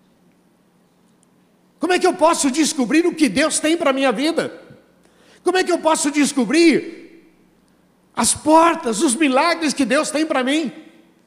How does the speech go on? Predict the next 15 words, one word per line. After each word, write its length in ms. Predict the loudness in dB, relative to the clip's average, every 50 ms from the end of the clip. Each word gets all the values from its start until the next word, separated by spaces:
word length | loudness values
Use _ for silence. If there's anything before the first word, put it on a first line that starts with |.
| _ _ _ _ _ _ _ _ _ _ _ _ _ _ _ _ _
Quando 280 | 2 2 2 4 2 0
eu 80 | -2
digo 340 | 0 2 2 2 2 2 0
sim 380 | 2 2 2 0 0 -2 -2 -4
pra 200 | -2 0 2 4
Ele, 400 | 4 4 2 0 -2 -6 -8 -8 -16 -20 -20 -20 _ _ _ _ _ _ _ _ _ -14 _
quando 180 | -2 0 2 2
eu 80 | 2 2
pratico 720 | 2 -2 -2 -2 -4 -4 -4 -2 0 0 0 0 2 0
a 60 | 0
palavra 440 | 2 0 -2 0 0 0 0 -2 -2
de 120 | -2 -2
Deus, 540 | 0 2 2 2 2 0 -4 -8 -12 -18 -20 -20 -20 _ _ _ _ _ _ _ _ _ _ _ _ _ _ _ _ _ _ _ _ _ _ _ _ _ _ _ _ _ _ _
as 160 | -4 -4 -2 0
respostas. 1000 | 0 0 -2 -2 0 0 2 2 2 0 -2 -2 -4 -6 -6 -8 -10 -16 -20 -20